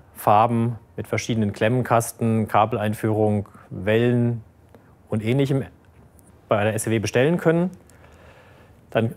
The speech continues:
sehen Sie allein, welche Varianz und welche Vielfalt wir allein bei Getriebemotoren anbieten. Das ist auch der Grund, warum es von der S W keine Artikelnummer für Getriebemotoren gibt. Die Zahl wäre einfach viel zu groß. Sie sehen links oben die Zahl zehn hoch achtundzwanzig.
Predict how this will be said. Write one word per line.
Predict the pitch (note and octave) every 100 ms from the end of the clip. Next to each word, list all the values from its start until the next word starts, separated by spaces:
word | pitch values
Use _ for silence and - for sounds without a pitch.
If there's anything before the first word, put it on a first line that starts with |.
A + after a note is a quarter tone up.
| -
sehen | A2 A#2+ C#3
Sie | C#3 D#3
allein, | G#2+ G#2+ A2+ A#2
welche | A2+ G#2
Varianz | G2+ G#2+ A2 C3+ - - - - - -
und | C#3 G#2
welche | G2+ G#2
Vielfalt | - B2+ B2+ G#2+
wir | G#2+ A#2 A2+
allein | G2+ G#2+ G#2+
bei | G#2
Getriebemotoren | G#2 G#2+ F#2+ F2 - F2+
anbieten. | D#2+ F2 E2 - D#2 - -
Das | C3
ist | A#2+
auch | A#2
der | A2
Grund, | G2+ G#2+ D#3
warum | C#3+ G#2 A#2
es | A2
von | G2
der | F#2+
S | F#2+
W | G2 A2
keine | - G#2
Artikelnummer | E2+ - C3 A2+ A2 G#2+
für | -
Getriebemotoren | F#2+ - A2 G2 F2 - D#2 E2+
gibt. | - - - - _ - - - -
Die | G#2
Zahl | - G#2+
wäre | G#2+
einfach | G2 G2
viel | - G2+
zu | E2+
groß. | - E2 D#2 - - - -
Sie | G2
sehen | G2+ C3 D3 B2
links | A2+ A2
oben | B2+ D3+ D3
die | C3
Zahl | - A#2+ A#2+
zehn | - B2 B2
hoch | A#2
achtundzwanzig. | A2 - G#2+ A#2 B2 F3+ F#3+ F#3